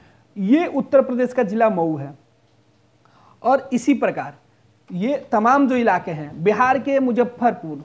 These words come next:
सिवान, पूर्णिया, बेगूसराय,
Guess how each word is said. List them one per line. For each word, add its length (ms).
सिवान, 580
पूर्णिया, 520
बेगूसराय, 880